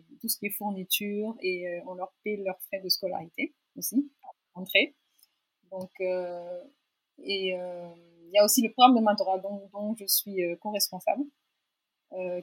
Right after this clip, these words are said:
qui leur donne, euh, à chaque lauréate une mentor, une femme active, euh, dans la société qui travaille et qui va l'aider à développer tout ce qui est leadership et self-confidence.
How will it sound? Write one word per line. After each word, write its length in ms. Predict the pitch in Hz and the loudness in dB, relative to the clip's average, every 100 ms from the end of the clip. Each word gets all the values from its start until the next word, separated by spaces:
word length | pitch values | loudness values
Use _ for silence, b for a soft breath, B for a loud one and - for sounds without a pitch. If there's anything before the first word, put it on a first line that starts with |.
| - | -8
qui 140 | 208 | 0
leur 260 | 202 202 202 | 6 8 8
donne, 500 | 196 214 262 311 294 _ | 10 10 12 8 4 _
euh, 240 | 196 190 - | -4 -4 -2
à 60 | 185 | 0
chaque 320 | - 254 262 | 4 4 2
lauréate 600 | 220 196 190 214 - - - _ - | 2 4 8 6 4 -12 -14 _ -4
une 180 | 226 226 | -2 4
mentor, 560 | 196 190 185 196 - _ _ _ _ _ | 4 4 2 2 -2 _ _ _ _ _
une 440 | 185 202 196 190 185 | -8 -6 -4 -4 -2
femme 400 | - 196 190 233 294 _ - | 2 2 4 2 2 _ 0
active, 540 | 196 - 202 214 262 - - - | 0 0 -2 0 -4 -4 -16 -12
euh, 180 | 180 180 | -12 -10
dans 120 | 185 | -10
la 80 | 202 | -6
société 480 | - - 180 196 202 | -6 -6 -6 -4 -6
qui 80 | 220 | -6
travaille 560 | - 185 180 190 196 180 | -6 -6 0 2 2 -4
et 100 | 180 | -8
qui 480 | - 202 196 196 - _ _ _ 180 | -12 -12 -10 -12 -16 _ _ _ 2
va 140 | 196 | 4
l'aider 360 | 196 202 196 214 | 4 0 0 0
à 80 | 185 | -2
développer 580 | 180 185 190 190 220 214 | -4 -4 -4 -4 -4 -6
tout 100 | 202 | -2
ce 140 | - | -2
qui 260 | 190 - 196 | -2 -8 0
est 300 | 190 180 190 | 2 2 -2
leadership 460 | 190 190 - 220 | -4 -4 -4 -4
et 100 | 190 | -6
self-confidence. 1200 | 175 - 190 - - _ _ 180 - 180 180 - | -2 -2 -2 -6 -20 _ _ -12 -12 -14 -4 -4